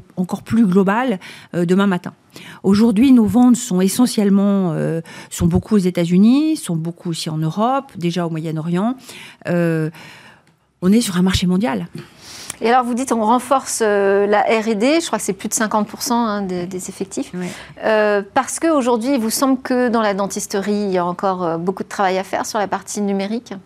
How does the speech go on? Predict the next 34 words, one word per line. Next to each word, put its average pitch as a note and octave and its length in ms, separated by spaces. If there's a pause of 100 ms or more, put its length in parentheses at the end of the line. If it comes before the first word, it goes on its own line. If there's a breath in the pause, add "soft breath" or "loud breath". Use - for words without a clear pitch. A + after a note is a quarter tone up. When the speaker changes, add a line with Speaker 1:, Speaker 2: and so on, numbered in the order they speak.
(120)
Speaker 1:
Mm. F#3 80 (880 loud breath)
Absolument. A3 580 (360 loud breath)
Speaker 2:
Qu'est-ce, G#3+ 160
Speaker 1:
Euh, G3+ 40
Speaker 2:
qu'est-ce F#3+ 140
qu'on A3 140
peut A3 120
transformer ? G#3+ 720 (420)
Speaker 1:
Alors, E3+ 320 (120)
d'abord, G#3+ 380
là, F#3 200
nous, B3+ 220
on A#3+ 180
est F3 160
en G3+ 80
train A#3 200
de A3 60
transformer G3 680
le B3+ 120
fait A3+ 320
que F3 200 (340 loud breath)
les E4+ 120
scanners E4+ 400
intraoraux A#3 580
existaient E3 640 (460 loud breath)
depuis E3 260
une A#3 80
dizaine G3+ 300
d'années, F3 420 (280 loud breath)
mais G3 220
étaient, A#3+ 460
euh, E3 260
complètement, G#3+ 800
euh, D#3+ 140